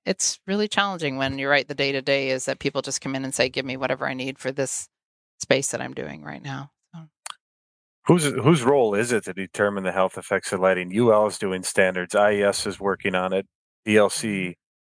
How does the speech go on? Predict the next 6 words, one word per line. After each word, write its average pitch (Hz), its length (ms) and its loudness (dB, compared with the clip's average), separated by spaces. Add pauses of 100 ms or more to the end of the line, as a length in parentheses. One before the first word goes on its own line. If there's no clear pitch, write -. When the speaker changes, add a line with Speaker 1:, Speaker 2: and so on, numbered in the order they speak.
(160)
Speaker 2:
Lighting 110 220 6
Research 104 380 0
Center, 90 360 0 (240)
manufacturers 107 800 0
like 95 140 -4
Cree. 98 340 -2